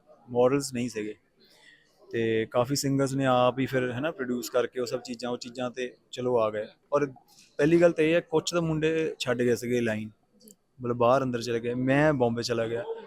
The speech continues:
ਤੇ ਜਗ੍ਹਾ ਖਾਲੀ ਹੋ ਗਈ। ਤੇ ਔਰ ਉਦੋਂ, ਉਦੋਂ ਕੋਈ ਫਿਲਮਾਂ ਦਾ ਸਟਾਰਟਰ ਸ਼ੁਰੂ ਹੋ ਗਿਆ ਸੀਗਾ। So ਫਿਰ ਉਹ ਸਿੰਗਰਸ ਦੀ, ਹੈ ਨਾ, ਸਿੰਗਰਸ ਸ਼ੁਰੂ ਹੋ ਗਏ, no doubt ਉਹਨਾਂ ਨੇ ਵੀ ਮਿਹਨਤ ਕੀਤੀ, ਉਹ ਐਕਟਰ ਬਣੇ ਆ, ਹੈ ਨਾ। ਤੇ ਫਿਰ ਮੈਂ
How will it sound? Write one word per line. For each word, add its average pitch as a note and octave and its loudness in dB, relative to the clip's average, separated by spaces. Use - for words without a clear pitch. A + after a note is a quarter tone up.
ਤੇ A#2+ -16
ਜਗ੍ਹਾ C3+ 6
ਖਾਲੀ D3 -2
ਹੋ C3 0
ਗਈ। A#2+ -10
ਤੇ B2 0
ਔਰ C3+ 0
ਉਦੋਂ, C#3 4
ਉਦੋਂ C#3+ 2
ਕੋਈ C3+ -2
ਫਿਲਮਾਂ B2 -4
ਦਾ C3+ -4
ਸਟਾਰਟਰ A#2+ -2
ਸ਼ੁਰੂ C3+ 0
ਹੋ C3 4
ਗਿਆ A#2+ 4
ਸੀਗਾ। A2+ -6
So - -4
ਫਿਰ C#3 -2
ਉਹ C3+ -2
ਸਿੰਗਰਸ A#2+ -2
ਦੀ, B2 -4
ਹੈ A#2+ -6
ਨਾ, D3 -4
ਸਿੰਗਰਸ A#2+ -4
ਸ਼ੁਰੂ B2+ -4
ਹੋ A#2+ 0
ਗਏ, A2 -2
no A#2+ 0
doubt C3 4
ਉਹਨਾਂ C3 -2
ਨੇ C#3+ 2
ਵੀ D3 2
ਮਿਹਨਤ C3 4
ਕੀਤੀ, B2+ -4
ਉਹ B2 4
ਐਕਟਰ A#2 -2
ਬਣੇ A2+ -6
ਆ, A#2 -12
ਹੈ A#2+ -16
ਨਾ। C3+ -12
ਤੇ A2+ -2
ਫਿਰ C#3 0
ਮੈਂ D3 0